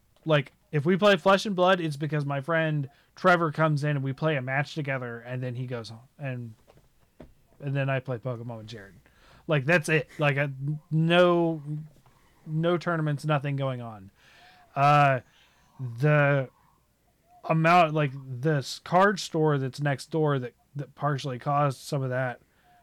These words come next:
um, is also largely killing its own league by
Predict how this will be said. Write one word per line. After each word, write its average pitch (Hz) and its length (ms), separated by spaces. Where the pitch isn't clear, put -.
um, 135 560
is 143 180
also 151 600
largely 156 440
killing 165 420
its 143 180
own 139 340
league 127 500
by 127 680